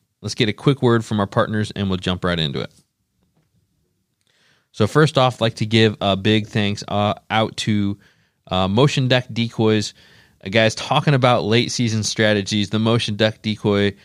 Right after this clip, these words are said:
system is perfect for the late season. Uh, birds are getting wary.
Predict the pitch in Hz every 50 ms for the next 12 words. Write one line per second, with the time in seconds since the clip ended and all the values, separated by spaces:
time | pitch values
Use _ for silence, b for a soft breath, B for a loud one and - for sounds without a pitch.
0 | b b _ - - 113 - - 104 101 98 98 - - - - 175 165 - 139
1 | 120 - - 117 107 107 110 110 87 - - 117 110 107 104 104 104 104 b b
2 | b b b b b b - - 98 98 98 95 95 92 90 - - _ _ _
3 | _ _ - 110 104 113 120 127 131 123 123 120 113 123 120 87 117 113 110 110
4 | 110 107 107 107 107 104 101